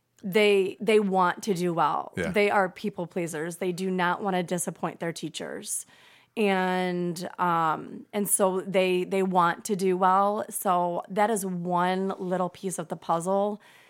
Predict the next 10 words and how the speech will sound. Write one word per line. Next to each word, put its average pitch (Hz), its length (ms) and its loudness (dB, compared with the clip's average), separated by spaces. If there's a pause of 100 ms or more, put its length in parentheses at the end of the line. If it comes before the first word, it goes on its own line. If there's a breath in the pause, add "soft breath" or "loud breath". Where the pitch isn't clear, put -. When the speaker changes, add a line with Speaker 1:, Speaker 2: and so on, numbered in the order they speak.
(160 soft breath)
Speaker 1:
that 185 280 2
I 185 240 4
don't 175 380 -4
have 185 160 -4
to 170 80 -10
worry 170 160 -4
about 156 240 0
fighting 156 340 -4
with. - 280 -10
Speaker 2:
Yeah. 80 260 -6